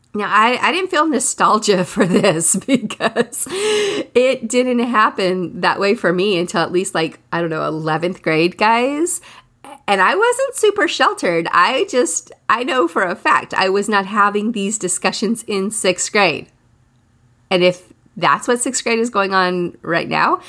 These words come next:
man, we gotta talk, world, because this is a hard no. And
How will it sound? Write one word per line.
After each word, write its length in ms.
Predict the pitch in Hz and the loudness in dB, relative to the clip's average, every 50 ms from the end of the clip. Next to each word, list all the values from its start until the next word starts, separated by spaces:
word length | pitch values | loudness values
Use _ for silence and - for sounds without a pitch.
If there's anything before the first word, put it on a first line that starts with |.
| - - - - - - | -20 -20 -20 -14 -6 -2
man, 180 | 190 185 185 | 0 0 2
we 80 | 220 240 | 2 0
gotta 180 | 233 180 147 | 0 0 -2
talk, 320 | - - - 185 165 170 - | -2 -2 0 0 0 0 0
world, 380 | 170 165 156 156 160 165 160 | 0 2 2 2 0 -2 -4
because 500 | - 165 151 - 156 151 151 151 160 160 | -4 -4 -4 -2 -2 -4 -2 -4 -6 -6
this 160 | - 180 180 175 | -8 -8 -4 -4
is 100 | 165 160 | -2 -2
a 140 | 151 139 | -2 -2
hard 420 | 139 - - - - 185 185 185 175 | -4 -6 -2 2 2 4 4 2 0
no. 480 | 170 165 165 165 160 151 151 151 160 - - - - - - - - | 0 0 0 0 0 0 0 0 -2 -6 -10 -20 -20 -20 -16 -8 -4
And 400 | 160 160 151 151 147 156 - | -4 -2 -2 -2 -4 -6 -8